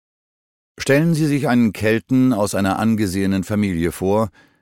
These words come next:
der einige Generationen nach dem Fall von Numantia im Norden der iberischen Halbinsel lebt. Mit seinen Eltern spricht er einen keltischen Dialekt. Mit seinen Geschäftspartnern und den Behörden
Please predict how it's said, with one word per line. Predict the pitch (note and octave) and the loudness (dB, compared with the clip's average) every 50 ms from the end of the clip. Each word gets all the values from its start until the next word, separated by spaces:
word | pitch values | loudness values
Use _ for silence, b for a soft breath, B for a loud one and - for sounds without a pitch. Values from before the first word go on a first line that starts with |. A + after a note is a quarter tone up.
| b b - | b b -4
der | G#2+ G#2+ | -2 0
einige | - C3+ D3 D#3 C3 C#3+ C3 | 2 2 2 2 2 0 0
Generationen | A2 A#2+ A#2 A2 G2 G#2 F2+ - - G#2 A2 A#2 A#2 A2+ A2 | 0 0 0 0 0 -2 -2 -2 -2 0 0 2 2 2 2
nach | G#2 G#2 A2 A2+ - | 2 2 0 -2 -2
dem | - A2 G#2 G2+ F2+ | -2 -2 -2 -2 -2
Fall | - G2+ G2 F#2+ F#2+ | 0 0 0 2 0
von | - - F#2 F2 F2 | 0 -2 -4 -2 -2
Numantia | E2+ D#2+ E2 F2 F#2+ G2 F2+ - - G2+ G2+ F#2+ | -2 -2 -2 -2 -2 -4 -4 -4 -2 0 2 2
im | F#2 - E2+ F2 E2+ | 0 0 -2 -2 -2
Norden | F2 G2 G2+ G2+ G2+ G2 G#2+ G#2 | 0 0 0 0 0 -2 -2 -2
der | F2+ F#2+ | -2 -2
iberischen | E2 E2 D#2 C#2+ F#2+ F#2+ F#2 F2 E2+ - - F#2+ F#2 F#2 | -2 -4 -4 -2 -2 -2 -2 -2 -4 -6 -6 -6 -4 -2
Halbinsel | G#2+ G#2+ F2 - - D#2+ D#2 C#2 D2+ D2+ | 0 -2 -2 -2 -4 -8 -6 -6 -6 -6
lebt. | D2+ D#2 D#2 D2+ - - - _ _ _ _ _ _ _ _ _ _ _ _ _ _ _ _ _ _ | -4 -4 -6 -6 -8 -12 -20 _ _ _ _ _ _ _ _ _ _ _ _ _ _ _ _ _ _
Mit | - G2+ | -6 -2
seinen | G#2 A#2+ A#2 A#2 A#2 A2+ | 0 0 2 2 0 0
Eltern | - G#2 G#2+ G2+ B2 B2+ B2+ C#3 | 0 0 0 0 0 0 0 -2
spricht | C3 - - G2 A2+ G2+ - - | -2 -4 -6 -6 -6 -6 -6 -4
er | - A#2 A2+ A#2 G2+ | -2 0 0 0 0
einen | F2 G#2 G#2 G#2 G#2 G2+ - | -2 -2 -2 -2 -2 -4 -4
keltischen | - - A#2+ G#2+ - - - - - F#2 | -4 -4 -4 -2 -2 -4 -6 -4 -4 -4
Dialekt. | E2+ F#2+ G#2 A2+ A#2 G2+ - - - b b b b b b b b b b b b b b | -2 -2 0 0 0 0 0 -4 -12 b b b b b b b b b b b b b b
Mit | - G2 E2+ | -8 -2 0
seinen | A#2 A2+ A2+ A2+ | 2 2 2 2
Geschäftspartnern | G#2+ G#2+ - D#3 D#3+ - - - - - F#2 F#2 F2+ - G#2+ A2 A#2 B2 C3+ C3+ | 0 0 0 -2 -2 -4 -6 -8 -4 0 0 0 0 0 0 0 0 0 0 -2
und | F#2 E2 D#2 | -2 -4 -4
den | D2 D2 | -6 -8
Behörden | C#2+ D2+ D2 F2+ G#2 A2 A2 G2 A#2 B2+ B2+ | -6 -6 -2 0 2 2 2 2 2 0 0